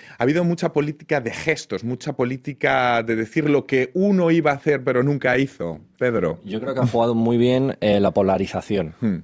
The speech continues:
Speaker 2: eh, que en otros tiempos se llamaba la crispación. Era
Speaker 1: Hmm.
Speaker 2: sacar temas de confrontación ciudadana,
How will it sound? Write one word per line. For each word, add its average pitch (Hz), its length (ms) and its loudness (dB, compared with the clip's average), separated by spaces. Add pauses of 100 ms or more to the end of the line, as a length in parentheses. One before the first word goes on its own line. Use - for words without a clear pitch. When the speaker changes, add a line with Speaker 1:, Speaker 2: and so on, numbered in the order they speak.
(120)
Speaker 2:
eh, 87 800 -4
que - 100 -6
en 92 80 0
otros 107 260 0
tiempos 120 340 2
se - 100 -2
llamaba 104 280 0
la 110 120 0
crispación. 92 760 -4
Era 95 300 -2
Speaker 1:
Hmm. 90 60 -8
Speaker 2:
sacar 107 520 -2 (400)
temas 117 600 0
de 98 240 -2
confrontación 98 840 -2
ciudadana, 117 580 0